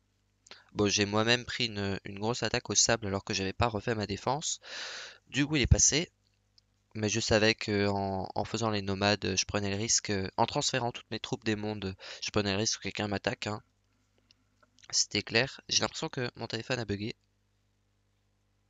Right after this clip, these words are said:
Non, c'est bon. J'ai eu peur.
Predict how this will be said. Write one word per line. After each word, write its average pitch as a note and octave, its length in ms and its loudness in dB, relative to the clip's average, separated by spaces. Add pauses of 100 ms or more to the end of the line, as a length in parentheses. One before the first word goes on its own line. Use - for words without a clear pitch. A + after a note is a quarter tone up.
(220)
Non, - 140 -2
c'est - 220 -4
bon. B2 260 -4 (1300)
J'ai F#2+ 140 -2
eu F2+ 60 -8
peur. A#2 480 4